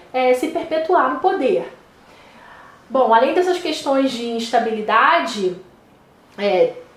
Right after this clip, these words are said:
mais eleitorais, né, também já havia países que já estavam em guerra ou já apresentavam conflitos internos,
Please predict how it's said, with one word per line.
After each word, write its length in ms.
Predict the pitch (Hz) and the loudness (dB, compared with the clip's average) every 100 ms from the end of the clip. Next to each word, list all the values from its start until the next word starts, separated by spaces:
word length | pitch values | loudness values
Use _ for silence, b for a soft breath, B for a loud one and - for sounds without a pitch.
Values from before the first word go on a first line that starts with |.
| - | -10
mais 380 | 190 185 214 214 | 0 2 2 0
eleitorais, 720 | 185 185 180 190 233 339 320 | 0 -2 -2 0 2 2 0
né, 300 | 262 240 247 | 0 0 0
também 420 | 320 302 254 359 | 0 4 4 4
já 220 | 370 359 294 | 4 4 4
havia 440 | 240 277 370 415 | 0 2 4 4
países 840 | 370 311 247 240 254 330 359 - B B - | 4 2 2 -2 -2 -2 -2 -6 B B -8
que 320 | 262 247 247 | -4 -2 2
já 220 | 247 330 | 2 2
estavam 580 | 403 - 254 226 330 311 | 0 2 2 2 0 -2
em 80 | 262 | -2
guerra 640 | 208 190 208 302 320 320 | 0 0 0 0 -2 0
ou 320 | 247 226 240 285 | 2 4 4 2
já 240 | 254 226 | 2 2
apresentavam 580 | 233 262 320 311 269 294 | 2 0 0 0 0 0
conflitos 480 | 339 339 311 311 330 | -2 -4 -6 -4 0
internos, 760 | 440 370 247 208 175 156 - | 2 2 0 -2 -8 -16 -20